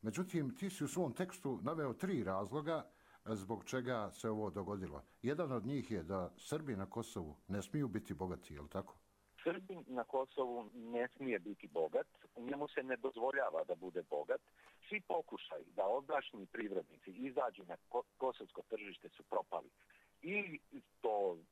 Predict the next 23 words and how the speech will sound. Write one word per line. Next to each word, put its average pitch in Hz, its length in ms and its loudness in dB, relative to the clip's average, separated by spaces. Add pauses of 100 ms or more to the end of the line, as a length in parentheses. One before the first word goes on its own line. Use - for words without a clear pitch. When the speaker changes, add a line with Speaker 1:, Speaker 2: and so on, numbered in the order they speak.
(120)
Speaker 2:
o-, 110 360 2
onemogućeno 120 920 0
administrativnim 98 720 -4
preprekama, 135 680 0 (460)
ili, 117 340 0
e, - 240 -10
u 101 360 -2
š-, - 140 -10
u 113 120 -6
najvećem 131 460 0
broju 101 300 2
slučajeva 104 500 2 (400)
proizvode 143 600 2
kosovskih - 640 -4
Srba, 123 420 2
kosovski 98 440 -2
Albanci 85 540 -4 (280)
bojkotuju 90 600 -2
i 123 140 -2
neće 117 320 -2
da 78 100 -10
ih 76 120 -12
kupuju. 71 360 -14